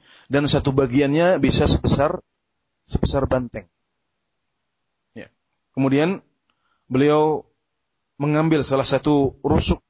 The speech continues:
dari ikan ini dan dipakai untuk, eh, dipakai untuk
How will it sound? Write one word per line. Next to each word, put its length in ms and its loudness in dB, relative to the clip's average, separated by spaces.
dari 320 -4
ikan 160 -4
ini 480 -2
dan 160 0
dipakai 320 -2
untuk, 380 -2
eh, 640 2
dipakai 400 -2
untuk 240 -8